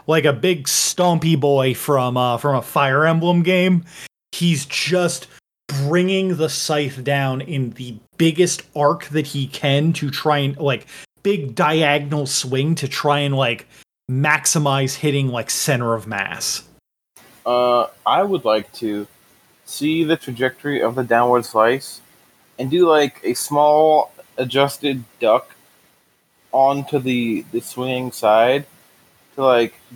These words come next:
Speaker 2: duck underneath the slash and then just, like, dart past him and, like, lean up against the small of his back so I'm, like, at his weak spot.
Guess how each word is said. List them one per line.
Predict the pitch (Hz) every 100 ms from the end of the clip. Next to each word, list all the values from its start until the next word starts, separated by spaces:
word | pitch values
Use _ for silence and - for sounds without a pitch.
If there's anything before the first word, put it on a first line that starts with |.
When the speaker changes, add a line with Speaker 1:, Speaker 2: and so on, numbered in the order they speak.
| -
Speaker 2:
duck | 135 135
underneath | - 127 127 123 120
the | 117
slash | - 110 110 135 - - _ _ _ _ _ -
and | 139
then | 160
just, | 151 147 - 110 - _ _ _ _ _
like, | 120 131 117 _ 98 - _
dart | 135 143 -
past | - 127 127 -
him | 151 151 147
and, | 135 131
like, | 123 123 - _ _ _ _ -
lean | 135 151
up | 151
against | 147 131 139 -
the | 127
small | - 143 131
of |
his | 127
back | - 110 104 -
so | -
I'm, | 117 117
like, | 120 -
at | 120
his | 113 -
weak | 104 -
spot. | - - -